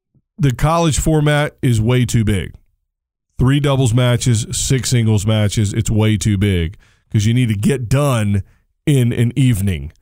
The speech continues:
So Friday evening, Saturday evening, whatever, you need to get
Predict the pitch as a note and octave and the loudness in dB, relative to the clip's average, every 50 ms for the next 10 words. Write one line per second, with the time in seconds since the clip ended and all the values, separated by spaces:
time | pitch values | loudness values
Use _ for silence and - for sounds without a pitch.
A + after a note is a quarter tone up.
0 | _ _ _ _ _ _ _ _ _ _ _ - - A#2 A2 A2 G#2+ G#2 F#2 - | _ _ _ _ _ _ _ _ _ _ _ -6 -2 0 2 2 2 0 0 -4
1 | _ _ _ _ _ _ _ _ - - - - C#3 C#3 C#3 C3 C3+ C#3 C3+ C3 | _ _ _ _ _ _ _ _ -20 -12 -4 -2 0 0 0 0 0 0 2 2
2 | C3 B2 B2+ B2+ A#2+ - - C3 B2+ B2+ B2+ B2 B2 B2 B2 B2 A#2 A#2 A#2 A#2 | 2 2 0 0 -2 -2 0 0 0 2 2 0 0 0 0 0 0 0 0 0
3 | A#2 A#2 A#2 - - A2+ A#2 A#2 A#2 A2+ A2 G2+ G#2+ G#2 G2 F#2+ - - - _ | 0 -2 -4 -4 -2 0 0 2 2 2 2 2 2 0 0 -2 -4 -8 -20 _
4 | _ _ _ _ - A2 A2+ B2 B2+ A#2 A#2 G2+ G2 G2+ B2 B2 B2 - | _ _ _ _ 0 0 2 2 2 0 0 -2 0 0 0 0 0 -4